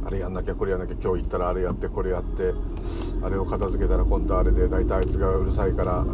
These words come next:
こうだ、あ、あいつと会わなきゃいけないとか、いろんなね、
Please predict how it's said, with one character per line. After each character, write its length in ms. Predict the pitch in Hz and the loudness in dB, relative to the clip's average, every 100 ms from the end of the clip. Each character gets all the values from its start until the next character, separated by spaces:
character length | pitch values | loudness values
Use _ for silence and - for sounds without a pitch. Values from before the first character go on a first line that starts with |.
| - | 2
こ 100 | 117 | 4
う 80 | - | 4
だ、 60 | 123 123 - - | 2 2 2 0
あ、 80 | 95 | 0
あ 200 | 107 92 | 2 2
い 40 | |
つ 80 | 92 | 2
と 80 | 92 | 2
会 80 | 92 | 2
わ 60 | |
な 100 | 95 | 0
き 80 | 98 | 0
ゃ 40 | 95 | 2
い 40 | |
け 80 | 98 | 2
な 80 | 95 | 2
い 40 | |
と 60 | 95 | 2
か、 80 | 90 90 - - - | 2 2 2 0 0
い 40 | 101 | 2
ろ 140 | 147 | 4
ん 40 | 151 | 4
な 120 | 139 | 2
ね、 180 | - | 2